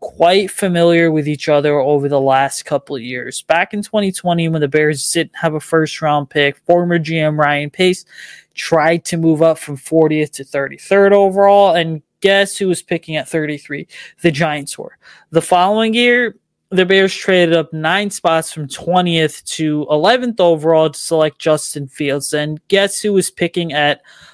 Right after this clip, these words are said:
eleventh overall? The New York Giants were. Part of that trade package included a twenty twenty-two first-round pick that, in return, the Giants would ultimately turn into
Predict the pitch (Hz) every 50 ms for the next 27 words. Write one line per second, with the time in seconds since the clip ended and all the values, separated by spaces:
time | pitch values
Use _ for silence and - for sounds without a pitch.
0 | _ _ _ - 151 160 160 156 156 151 143 143 143 127 - 107 73 67 - -
1 | - 65 64 64 87 - - 151 151 170 185 185 180 180 175 175 170 160 156 147
2 | - - 165 139 135 139 123 - - 139 123 101 - _ - - - - 156 156
3 | 165 180 190 202 214 214 214 - - 220 214 226 226 208 - 208 202 214 - 226
4 | 220 202 180 - 175 170 156 - - 170 170 165 165 156 160 156 156 156 156 165
5 | - _ - - - - _ _ - 156 160 160 160 156 156 156 151 - - -
6 | 170 175 175 180 175 165 - 175 175 170 160 151 - - 160 151 143 - - 170
7 | 180 208 269 269 - - 233 202 180 160 151 147 - 175 156 151 151 151 - _
8 | - - 160 160 156 - - 185 214 220 220 220 220 214 - - 190 196 190 185
9 | 180 165 143 - 170 147 151 156 160 160 160 160 - - 156 151 151 143 - 143
10 | 151 156 147 - - 160 156 156 - - 151 147 147 143 - - 151 147 147 143
11 | 143 143 139 147 143 143 143 - - - 143 143